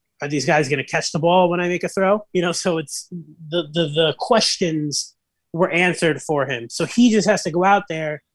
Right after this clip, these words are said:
and be the guy who they drafted him at number two. So if this storyline, <clears throat> again, just is, you know, a-,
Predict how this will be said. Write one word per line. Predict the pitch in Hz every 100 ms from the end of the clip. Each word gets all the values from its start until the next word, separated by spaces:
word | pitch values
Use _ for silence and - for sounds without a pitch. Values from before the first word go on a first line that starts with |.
| _ _ -
and | 156 139
be | 180
the | 180
guy | 170 180 175 175 165 - _
who | 180
they | 160
drafted | 135 151 160 - 139
him | 120 110 - -
at | 143
number | 143 143
two. | - 139 113 -
So | - 156 139 - _ _ _ _ _ _ -
if | 180 -
this | 202 185
storyline, | - 220 214 208 202 202 202 196 - - 214
<clears throat> | - -
again, | 180 202 180
just | 165 151 - - _ _ _ _ _ _ _ -
is, | 165 165 165 151 127 -
you | - 147
know, | 127 -
a-, | 151